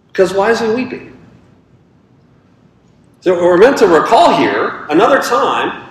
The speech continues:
when Jesus lamented in Luke's gospel. Do you remember? Let me read it to you from chapter thirteen.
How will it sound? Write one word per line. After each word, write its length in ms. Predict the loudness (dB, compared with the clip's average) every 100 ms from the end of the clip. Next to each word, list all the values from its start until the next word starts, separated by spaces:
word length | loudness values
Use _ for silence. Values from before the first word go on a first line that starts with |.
| -20 -6
when 160 | -4
Jesus 420 | -4 -4 -4 -2
lamented 600 | 0 2 4 2 2 0
in 200 | 2 4
Luke's 220 | 4 4 0
gospel. 640 | 0 2 -2 -6 -12 -16 -20 -8
Do 80 | -2
you 100 | 2
remember? 680 | 2 2 4 4 4 -2 -4
Let 100 | 0
me 80 | 2
read 200 | 0 -4
it 120 | -6
to 100 | -8
you 120 | -10
from 180 | -10 -12
chapter 360 | -4 -4 -2 -2
thirteen. 760 | 0 -2 -2 -4 -4 -6 -16